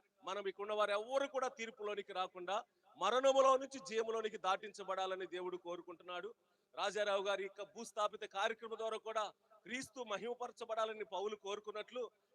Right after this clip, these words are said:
నా మరణము ద్వారా అయినను నా బ్రతుకు మూలముగానైనను క్రీస్తు మహిమపరచబడాలన్నట్లు చక్కగా ఆయన ఇప్పుడు డెడ్ బాడీని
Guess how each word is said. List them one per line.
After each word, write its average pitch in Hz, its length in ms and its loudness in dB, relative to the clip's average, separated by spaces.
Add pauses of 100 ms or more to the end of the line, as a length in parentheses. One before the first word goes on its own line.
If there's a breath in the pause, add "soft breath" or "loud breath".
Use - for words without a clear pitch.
(100)
నా 160 140 0
మరణము 214 400 0
ద్వారా 220 260 0
అయినను 226 380 -2 (240)
నా 170 100 -2
బ్రతుకు 196 400 -4
మూలముగానైనను 233 840 0 (280)
క్రీస్తు 285 680 -6 (240)
మహిమపరచబడాలన్నట్లు 190 1400 -4 (360)
చక్కగా 196 320 -4
ఆయన 185 420 -2 (280)
ఇప్పుడు 175 200 -12
డెడ్ 170 260 -4
బాడీని 202 520 -2